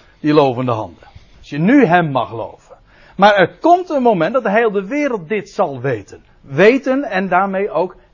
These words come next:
erkennen. Dus als je nou de vraag, "Wie verzont?" Verzoenen wij ons met,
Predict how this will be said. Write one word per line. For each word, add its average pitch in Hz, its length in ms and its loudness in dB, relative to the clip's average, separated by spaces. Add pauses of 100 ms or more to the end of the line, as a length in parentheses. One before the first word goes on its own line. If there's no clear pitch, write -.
erkennen. 156 800 -4 (3250)
Dus 254 260 0
als 202 100 -2
je 220 100 -6
nou 214 160 4
de 196 80 -4
vraag, 190 300 0
"Wie 247 180 -4
verzont?" 214 600 -6 (2750)
Verzoenen 208 480 -4
wij 254 200 2
ons 247 240 -2
met, 214 220 -4